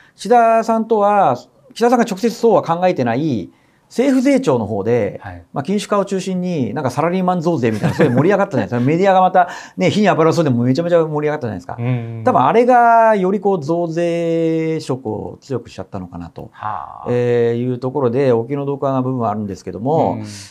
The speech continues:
Speaker 1: えー、っていう意味では、まあ、減税をすることは、まあ、まさに先ほど申し上げました通り、
Speaker 2: うん。
Speaker 1: 政府が、あ、いわゆるコストプッシュであるにせよ、インフレで、えー、円安もあって、えー、取りすぎた税収をね、
Speaker 2: はい。
Speaker 1: えー、大変な人たちに還元するっていう意味では、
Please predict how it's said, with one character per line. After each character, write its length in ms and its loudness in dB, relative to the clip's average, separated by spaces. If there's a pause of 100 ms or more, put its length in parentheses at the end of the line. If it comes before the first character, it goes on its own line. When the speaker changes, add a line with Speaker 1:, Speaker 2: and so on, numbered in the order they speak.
(100)
Speaker 1:
え 240 4
ー、 20 4
っ 60 -4
て 80 2
い 20 4
う 40 0
意 20 0
味 60 0
で 80 4
は、 420 4
ま 220 4
あ、 160 -4 (260)
減 220 -2
税 160 0
を 60 0
す 100 -6
る 100 -4
こ 80 -2
と 120 0
は、 360 4
ま 100 2
あ、 20 0
ま 80 0
さ 80 0
に 60 -2
先 200 -4
ほ 60 -2
ど 80 -2
申 180 -2
し 20 -16
上 100 -2
げ 40 -4
ま 100 -4
し 60 -10
た 60 -12
通 160 -10
り、 300 -2
Speaker 2:
う 40 -12
ん。 40 -10 (500)
Speaker 1:
政 280 2
府 120 -4
が、 560 2
あ、 60 0
い 80 -2
わ 100 4
ゆ 80 2
る 240 -2
コ 120 -10
ス 60 -12
ト 100 -6
プ 100 -10
ッ 20 -12
シ 140 -6
ュ 20 -2
で 80 0
あ 80 0
る 80 -4
に 80 -6
せ 100 -6
よ、 160 2
イ 80 0
ン 60 0
フ 80 -4
レ 100 -2
で、 360 2 (320)
え 360 0
ー、 40 0
円 60 4
安 200 0
も 100 -2
あ 40 -2
っ 100 -14
て、 380 0 (200)
え 220 -2
ー、 20 -10
取 180 -2
り 40 -4
す 100 -6
ぎ 80 -4
た 140 -2
税 180 -2
収 160 -8
を 60 -6
ね、 180 -8 (160)
Speaker 2:
は 140 -8
い。 120 0
Speaker 1:
え 20 -4
ー、 40 -6
大 160 -2
変 140 0
な 80 0
人 160 -6
た 80 0
ち 80 -10
に 80 -10
還 180 -8
元 160 -4
す 80 -12
る 60 -6
っ 40 -6
て 120 -10
い 40 -4
う 20 -4
意 40 -2
味 60 -2
で 100 0
は、 280 0